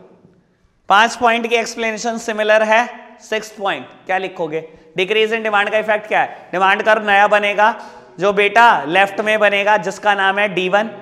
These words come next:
इसने जहां पर सप्लाई कर्व को इंटरसेक्ट किया, जो एसएस था, वहां पर हमें एक नया पॉइंट मिला, known as ई वन। परपेंडिकुलर ट्रेस करा, एक्स एक्सिस पे भी, वाई एक्सिस पे भी। बेटा, हमें पता चल रहा है रेट गिर रहा है, as well as quantity।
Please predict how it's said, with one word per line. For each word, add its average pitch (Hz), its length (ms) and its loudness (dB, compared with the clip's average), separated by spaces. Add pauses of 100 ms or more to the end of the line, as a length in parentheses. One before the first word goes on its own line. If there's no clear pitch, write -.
(220)
इसने 190 260 -4
जहां 190 240 0
पर 208 140 0
सप्लाई 196 420 0
कर्व 196 220 0
को 202 180 2
इंटरसेक्ट 196 540 -2
किया, 190 160 -2
जो 202 140 0
एसएस 190 380 -4
था, 196 400 -2 (180)
वहां 180 200 4
पर 208 160 2
हमें 208 140 0
एक 208 80 -6
नया 196 220 2
पॉइंट 196 280 -2
मिला, 190 240 -2
known 185 260 -2
as 190 300 -4
ई 185 120 -6
वन। 190 300 0
परपेंडिकुलर 196 680 -2
ट्रेस 180 300 -4
करा, 202 240 0
एक्स 165 140 -6
एक्सिस 196 300 -6
पे 202 120 -6
भी, 196 100 -4
वाई 165 200 2
एक्सिस 196 300 -8
पे 202 140 -4
भी। 214 140 -6 (320)
बेटा, 196 200 0
हमें 220 380 -2
पता 208 260 -2
चल 202 220 -8
रहा 180 160 -2
है 175 220 0
रेट 180 600 -8 (140)
गिर 156 160 -6
रहा 147 460 -6
है, 135 260 -8 (480)
as 156 240 -2
well 170 200 -2
as 180 220 -2 (340)
quantity। 135 640 -12